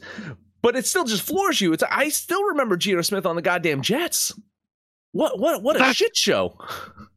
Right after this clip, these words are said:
Speaker 2: Right, that's what I'm thinking, you know. But here's the thing, and you kinda touched on it. The N F L is a, is a absolute quarterback-driven league. And we, we did,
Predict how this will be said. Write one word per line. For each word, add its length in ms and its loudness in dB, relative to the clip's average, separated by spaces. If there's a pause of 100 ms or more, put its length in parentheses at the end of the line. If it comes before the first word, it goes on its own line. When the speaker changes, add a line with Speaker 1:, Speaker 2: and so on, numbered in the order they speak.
(100)
Speaker 2:
Right, 240 4
that's 200 2
what 160 6
I'm 140 4
thinking, 480 2
you 80 4
know. 120 4 (420)
But 120 4
here's 260 4
the 120 0
thing, 280 4
and 100 2
you 60 -2
kinda 220 4
touched 400 2
on 180 6
it. 140 2 (280)
The 120 4
N 200 6
F 220 2
L 600 4 (320)
is 160 6
a, 120 4 (160)
is 300 2
a 400 2
absolute 800 4
quarterback-driven 1120 4
league. 280 2 (560)
And 500 6 (160)
we, 180 6
we 180 4
did, 240 4